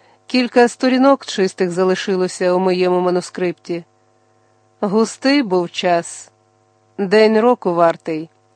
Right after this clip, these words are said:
І сказав Свидригайло Юрію Онсифоровичу Новгородському:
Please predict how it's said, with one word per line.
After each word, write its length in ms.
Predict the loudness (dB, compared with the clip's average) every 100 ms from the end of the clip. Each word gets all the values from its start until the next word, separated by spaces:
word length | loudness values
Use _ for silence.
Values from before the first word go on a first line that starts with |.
| _ _ _ _ _ _ _ _ _ -2
І 120 | -2
сказав 580 | 2 2 4 4 4 0
Свидригайло 760 | -2 0 0 2 4 4 4
Юрію 680 | 0 0 0 0 0 -2 -2 -8 _
Онсифоровичу 1120 | -2 0 -2 -2 0 0 0 -4 -6 -8 -8 -10 _ 0
Новгородському: 960 | 2 2 0 0 0 -6 -10 -10 -12